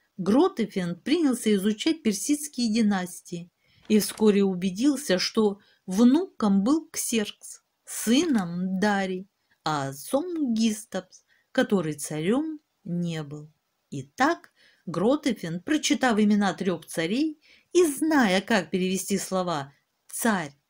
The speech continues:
«сын» и «отец», получил в своё распоряжение довольно много клинописных букв. И дальше прочесть клинопись Древней Персии не составило для него труда.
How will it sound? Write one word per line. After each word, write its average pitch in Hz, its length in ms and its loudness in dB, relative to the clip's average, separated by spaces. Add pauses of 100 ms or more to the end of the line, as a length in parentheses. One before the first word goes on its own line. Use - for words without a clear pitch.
«сын» 151 640 -4
и 156 100 -4
«отец», 139 720 -6 (380)
получил 302 480 4
в 175 40 -4
своё 175 240 -2
распоряжение 156 1080 -4
довольно 247 520 2
много 175 480 -2
клинописных 170 920 -6
букв. 156 480 -12 (680)
И 220 140 4
дальше 220 680 -2
прочесть 196 640 -2
клинопись 180 560 0
Древней 156 560 -4
Персии 302 600 0 (260)
не 370 180 2
составило 202 760 -2
для 156 180 -6
него 156 280 -6
труда. 151 580 -10